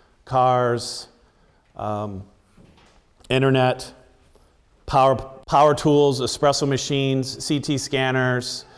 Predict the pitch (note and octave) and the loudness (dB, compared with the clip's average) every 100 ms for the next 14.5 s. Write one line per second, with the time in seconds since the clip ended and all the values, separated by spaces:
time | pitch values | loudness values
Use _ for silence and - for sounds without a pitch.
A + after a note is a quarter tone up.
0 | - - - B2+ B2+ B2 C3+ D3 D#3 C#3+ | -20 -20 -4 2 2 4 2 4 2 2
1 | D#3 D3+ D3 C#3+ C#3 - - - - - | 2 2 2 0 -4 -8 -10 -16 -20 -20
2 | - - - C3 B2 C#3 A2 C3 C3+ B2 | -20 -20 -2 0 2 -2 0 -2 -2 -2
3 | B2+ C3 B2+ B2+ B2+ - B2+ B2 B2 - | 0 0 0 -2 -4 -2 -2 -2 -4 -8
4 | - - _ - - C#3+ C3+ D#3+ F3+ E3 | -20 -20 _ -8 2 4 4 2 2 2
5 | C#3+ C#3+ F#3 - D3+ D#3+ F#3 F#3 D#3 D3 | 2 2 2 0 2 2 2 2 2 2
6 | C#3+ C3+ C#3 C3 A2 B2+ B2 - D#3 D#3 | 2 2 2 2 2 0 0 -4 -2 -2
7 | D3+ D3 C#3+ - - _ - _ _ - | -2 -4 -8 -16 -20 _ -20 _ _ -2
8 | C3 B2 A2+ G#2+ G#2+ - _ _ _ C3+ | 2 4 4 0 -4 -16 _ _ _ 2
9 | D#3+ - D#3+ D#3+ D3 C#3 C3+ - - _ | 4 2 2 4 4 2 -2 -10 -14 _
10 | _ - D#3 D#3+ D3 C#3+ C#3 C3+ C3+ C3 | _ 0 4 6 6 4 4 2 2 0
11 | B2+ - - _ C#3+ D#3+ D#3+ E3 C#3 - | -6 -14 -18 _ 2 2 4 4 2 2
12 | D#3+ D3+ D3 C#3 C3+ C3 - - - _ | 2 4 4 4 2 -2 -8 -12 -16 _
13 | _ _ _ - D#3+ D#3+ D#3 D3 D3+ D3+ | _ _ _ -6 0 2 2 2 2 4
14 | D3 C#3+ C#3 - | 2 0 -4 -8